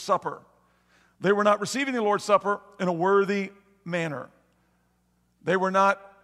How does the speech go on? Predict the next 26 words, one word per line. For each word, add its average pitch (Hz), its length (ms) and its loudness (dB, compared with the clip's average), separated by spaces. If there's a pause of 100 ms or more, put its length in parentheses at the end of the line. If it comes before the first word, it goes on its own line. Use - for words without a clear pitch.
(460)
focused 226 500 0
in 202 280 4
on 175 600 0 (320)
the 175 80 -4
remembrance 196 600 -2
of - 220 -4 (120)
Christ. 156 560 -2 (300)
They 175 260 0
were, 180 320 0 (240)
uh, 156 300 4 (360)
very 208 280 2
haphazardly 190 1120 -2 (420)
coming 190 300 -2
in, 180 360 0 (200)
many 208 180 -2
of 196 80 0
them 185 240 0
drinking 190 460 -4
all 185 160 4
the 180 80 -4
wine 180 340 -2
prior 185 320 2
to 185 160 -6
the 180 80 -4
Lord's 180 300 -4
Supper, 180 360 0